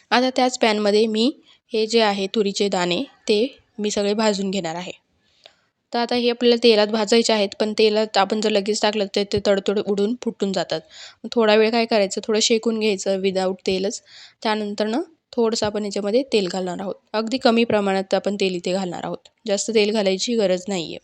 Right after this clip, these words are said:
पाहू शकता, मी खूप कमी तेल घातलेलं आहे. त्यानंतरनं परत आपल्याला झाकून ठेवायचं आहे, जेणेकरून दाणे जे आहेत, ते छान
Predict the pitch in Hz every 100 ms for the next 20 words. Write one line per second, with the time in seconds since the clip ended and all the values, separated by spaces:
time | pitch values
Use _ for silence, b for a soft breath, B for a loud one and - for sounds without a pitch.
0 | - 180 196 175 185 190 190 214 - -
1 | 202 202 208 196 196 175 170 165 165 -
2 | b b b b b b b _ _ _
3 | - 208 214 220 233 247 262 233 226 220
4 | 226 202 214 214 202 196 202 202 208 202
5 | 196 202 208 190 196 196 202 190 214 208
6 | 220 220